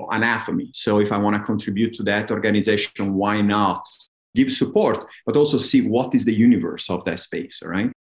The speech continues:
That's what we have been working on, is, uh, to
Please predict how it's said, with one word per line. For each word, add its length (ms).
That's 320
what 480
we 140
have 180
been 160
working 420
on, 300
is, 280
uh, 220
to 320